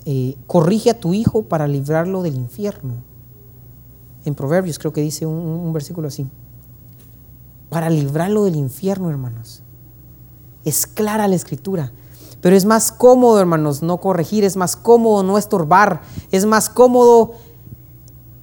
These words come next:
en los tiempos de comida, cuando sucede algo y la comida está caliente y todos estamos listos para comer y sucede algo.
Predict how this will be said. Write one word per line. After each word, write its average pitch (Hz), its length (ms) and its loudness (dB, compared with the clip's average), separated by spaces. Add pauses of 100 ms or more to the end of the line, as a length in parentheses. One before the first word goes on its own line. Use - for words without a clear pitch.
(160)
en 190 160 2
los 180 160 2
tiempos 233 340 2
de 180 100 0
comida, 220 420 2
cuando 175 220 0
sucede 220 440 0
algo 214 540 2 (520)
y 175 240 0
la 160 140 -2
comida 202 300 -2
está 190 180 -4
caliente 202 500 0
y 170 220 0
todos 202 300 -2
estamos 190 380 -2
listos 214 320 -4
para 160 200 -2
comer 196 440 -2
y 165 260 -2
sucede 196 420 -4
algo. 190 400 0